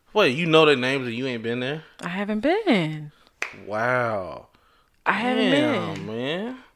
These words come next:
Speaker 2: I ha-, I honestly haven't been.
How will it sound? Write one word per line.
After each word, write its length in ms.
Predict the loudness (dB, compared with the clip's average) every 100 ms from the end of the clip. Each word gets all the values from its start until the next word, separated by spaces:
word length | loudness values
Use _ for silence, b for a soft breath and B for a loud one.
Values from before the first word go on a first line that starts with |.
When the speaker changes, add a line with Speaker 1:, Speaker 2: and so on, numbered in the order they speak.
| _ 4
Speaker 2:
I 60 |
ha-, 180 | 4 4 8
I 220 | 8 8
honestly 760 | 6 4 2 0 0 0 -2 -4
haven't 500 | -4 0 0 0 -6
been. 320 | -6 -10 -14